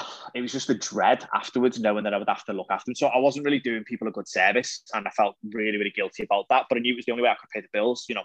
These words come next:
I was the P T. That's what I'm supposed to be. Um, from there, I saw somebody in a, one of the groups that I'm in asking if someone could, uh, do some sales calls for them.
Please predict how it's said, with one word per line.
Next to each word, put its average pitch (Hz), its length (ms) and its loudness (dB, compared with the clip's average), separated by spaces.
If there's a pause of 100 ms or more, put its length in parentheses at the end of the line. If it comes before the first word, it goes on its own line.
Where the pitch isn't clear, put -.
(120)
I 110 40 2
was 104 140 -4
the - 140 -18
P 98 140 -8
T. 117 160 2
That's - 140 -2
what 101 80 -6
I'm 90 60 -14
supposed - 260 -14
to - 60 -16
be. 95 180 -2 (760)
Um, 95 800 2 (800)
from 123 440 0
there, 110 560 6 (500)
I 107 480 0
saw 110 720 -4 (420)
somebody 113 720 0 (320)
in 120 120 -4
a, 110 120 -6
one 113 140 -2
of 101 40 -2
the 104 60 -2
groups 107 280 0
that 101 120 2
I'm 101 100 -2
in 101 260 0 (160)
asking 101 400 -4
if 95 100 -10
someone 95 300 -4
could, 95 280 -4 (480)
uh, - 100 -2 (100)
do 107 120 0
some 92 140 -6
sales 98 340 2
calls 120 240 2
for 123 200 4
them. 120 160 -2